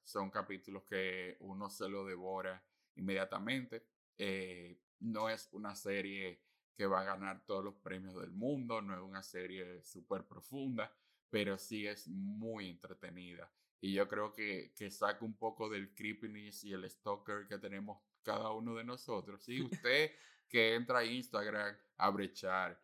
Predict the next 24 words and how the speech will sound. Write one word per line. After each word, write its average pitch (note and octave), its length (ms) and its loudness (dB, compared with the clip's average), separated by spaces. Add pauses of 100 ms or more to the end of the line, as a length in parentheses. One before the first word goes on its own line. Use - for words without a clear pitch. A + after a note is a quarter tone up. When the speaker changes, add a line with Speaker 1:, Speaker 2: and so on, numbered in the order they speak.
Speaker 2:
No. D#3 300 12
Speaker 1:
si C3+ 420 6
usted C3+ 760 10
Speaker 2:
<laughs> - 460 -6
Speaker 1:
que A#2+ 400 8
anda B2+ 400 8
pendiente A2+ 680 4
a G#2+ 80 6
lo G#2 180 -2
que G2+ 120 -4
hizo G#2 300 0
el G#2 120 4
ex A2 280 0
anoche G#2+ 540 2
con G2 180 0
la F#2+ 120 0
nueva, F#2+ 520 -4 (120)
usted C#3+ 640 4 (320)
que A2+ 140 4
está A2+ 760 6
estoqueando A2+ 960 2
a G#2+ 80 4
sus - 260 -10
amigos, F#2 680 -6